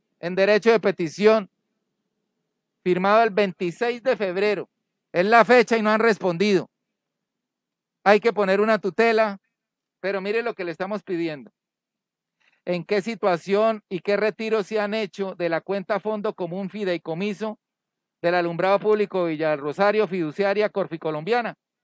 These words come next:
Solicitud de información financiera y movimiento. Recuerdan que hemos denunciado que se habrían perdido más de cuatro mil millones de pesos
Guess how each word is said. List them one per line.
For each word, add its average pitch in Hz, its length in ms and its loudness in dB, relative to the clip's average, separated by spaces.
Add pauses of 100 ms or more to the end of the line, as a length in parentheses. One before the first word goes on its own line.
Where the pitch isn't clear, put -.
(1900)
Solicitud 180 560 0
de 220 60 6
información 180 500 -2
financiera 196 460 -4
y - 20 -2
movimiento. 180 540 0
Recuerdan 180 400 0
que 196 80 -2
hemos 190 160 -4
denunciado 180 580 -2
que 160 220 -2
se 147 200 -2
habrían 151 440 0
perdido 170 420 -2
más 185 160 -6
de 190 100 -8
cuatro 170 480 -2
mil 214 300 0
millones 202 480 0
de 185 100 2
pesos 202 520 0